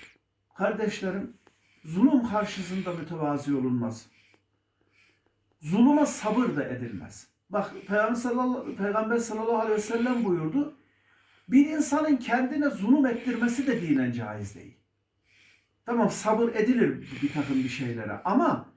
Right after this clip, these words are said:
sana resmen zulmediliyorsa ve senin de bu zulmü çevirecek imkanın varsa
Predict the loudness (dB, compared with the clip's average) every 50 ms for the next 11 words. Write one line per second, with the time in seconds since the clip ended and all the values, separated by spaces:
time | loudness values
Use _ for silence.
0 | _ _ _ _ -12 -8 -4 0 2 4 4 4 4 4 2 2 0 -2 -4 -4
1 | -4 -4 -2 0 2 4 4 4 2 2 2 2 2 4 2 2 0 0 -4 -6
2 | -6 -6 -10 -18 -20 -20 -20 -20 -20 -20 -20 -20 -20 -20 -20 -20 -20 -12 -6 -4
3 | -4 -2 2 2 4 4 4 4 2 2 2 2 2 2 4 4 4 4 4 2
4 | 0 -2 -2 2 2 2 4 2 0 0 0 0 -2 -2 0 0 0 0 0 0
5 | 0 2 2 2 2 2 2 2 2 2 2 0 -2 -2 -4 -4 -6